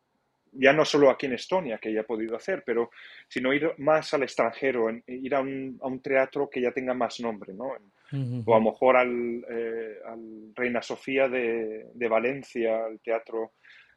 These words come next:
Speaker 1: eh, de las Artes, o, o al Liceu. Mira que u-, tuve una oportunidad para ir al Liceo hace nada, para hacer una audición, pero justo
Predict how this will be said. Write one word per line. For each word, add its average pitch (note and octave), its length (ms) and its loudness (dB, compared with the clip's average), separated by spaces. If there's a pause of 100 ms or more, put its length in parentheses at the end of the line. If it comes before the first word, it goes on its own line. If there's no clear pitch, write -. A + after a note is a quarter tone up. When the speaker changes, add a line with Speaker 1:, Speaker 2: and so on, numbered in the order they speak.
Speaker 1:
eh, A#2 720 -4 (100)
de B2 160 2
las A2+ 180 4
Artes, C3 440 2
o, C3 100 -4
o A#2+ 640 2
al A#2+ 80 8
Liceu. C3 640 2 (420)
Mira D3+ 200 6
que E3 100 2
u-, D#3 340 0
tuve D3+ 180 -2
una D#3+ 140 0
oportunidad D3+ 580 2
para C#3+ 160 4
ir C#3+ 100 4
al C#3+ 140 2
Liceo C#3+ 400 0
hace C#3+ 200 -4
nada, D#3 460 -2
para B2+ 160 0
hacer C#3+ 180 -4
una D3 100 0
audición, C#3+ 320 -4
pero B2 180 -2
justo D3 440 -8